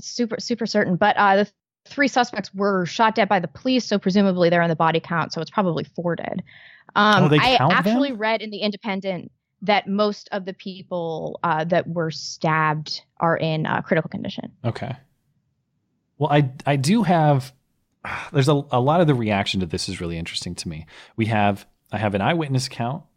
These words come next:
Speaker 2: I've got Sadiq Khan's statement, um,
Speaker 1: Ugh.
Speaker 2: which you can contrast with Theresa May's statement, which I, there's parts of it I really like, parts of it I'm a little suspect of.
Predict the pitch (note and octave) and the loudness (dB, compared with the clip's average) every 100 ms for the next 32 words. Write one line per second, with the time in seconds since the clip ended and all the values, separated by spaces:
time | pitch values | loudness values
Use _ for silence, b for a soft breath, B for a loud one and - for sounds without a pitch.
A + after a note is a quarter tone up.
0 | _ G#2+ G#2+ F#2 - G#2 A#2+ D#3 - B2+ | _ -4 -2 -4 -4 -6 -6 -4 -4 -2
1 | C3 C3 A#2 F#2+ F2+ G#2 D#3 _ _ _ | 0 -2 -4 -4 -6 -8 -12 _ _ _
2 | - G2 F#2 F#2 C3+ F2 - A#2 A2 A2+ | -10 -6 -2 2 2 2 -4 -6 -4 -4
3 | G#2+ A2+ - A2 A2+ - - - A2 G2+ | -4 -4 -2 0 0 -2 -6 -4 -2 0
4 | F#2+ A#2+ C#3+ - B2 B2 C#3+ B2+ A2 - | 0 0 0 0 -2 -2 -6 -4 -6 -6
5 | G2 F#2+ F#2+ F#2+ F#2+ _ _ _ _ _ | -6 -6 -6 -6 -10 _ _ _ _ _
6 | _ G2 - - - - G2 F#2 E2 E2+ | _ -8 -6 -10 -10 -10 -8 -10 -10 -12
7 | E2 E2 C#3 C#3+ G#2 G2+ F#2 F2 D#2 D#2+ | -10 -8 -8 -8 -10 -8 -10 -10 -10 -12
8 | D#2 D#2 D2+ D#2 b b b _ - F#3 | -12 -12 -14 -16 b b b _ -4 -4
9 | - A#2 A2 - A#2 D#3+ | -2 -2 -4 -4 -8 -8